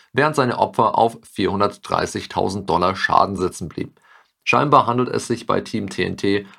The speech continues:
um eine Einzelperson, die mit skriptgesteuerten Angriffen unter anderem ungepatchte Schwachstellen ausnutzt. N C C Group beobachtet verstärkte Angriffe durch Ransomware-Banden. Laut einer Analyse des Global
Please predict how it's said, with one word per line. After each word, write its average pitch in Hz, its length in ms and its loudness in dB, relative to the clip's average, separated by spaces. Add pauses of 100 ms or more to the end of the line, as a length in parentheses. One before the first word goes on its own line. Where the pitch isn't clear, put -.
um 127 140 0
eine 98 240 2
Einzelperson, 104 800 -2
die 113 140 -4
mit 110 140 -4
skriptgesteuerten 95 720 -2
Angriffen 92 840 -4
unter 135 320 0
anderem 95 520 0
ungepatchte 92 640 -4
Schwachstellen 85 480 -2
ausnutzt. - 500 -10 (960)
N 151 160 0
C 165 160 -2
C 131 260 -2
Group 127 420 -2
beobachtet 107 600 2
verstärkte 95 560 -2
Angriffe 85 380 -2
durch 101 260 -2
Ransomware-Banden. 90 880 -2 (380)
Laut 131 240 4
einer 127 240 4
Analyse 123 480 0
des 120 160 -6
Global 104 420 0